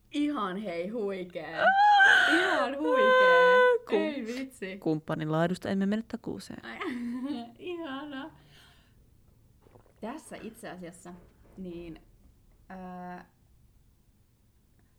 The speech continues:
Speaker 1: tulevan miehen muihin ominaisuuksiin voi tutustua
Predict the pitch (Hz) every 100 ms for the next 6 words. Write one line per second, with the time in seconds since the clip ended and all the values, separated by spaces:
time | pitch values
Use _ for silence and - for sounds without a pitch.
0 | _ 269 302 226 180 196 202 196 175 190
1 | 262 220 165 - 208 202 170 165 160 151
2 | 175 165 165 170 220 190 180 151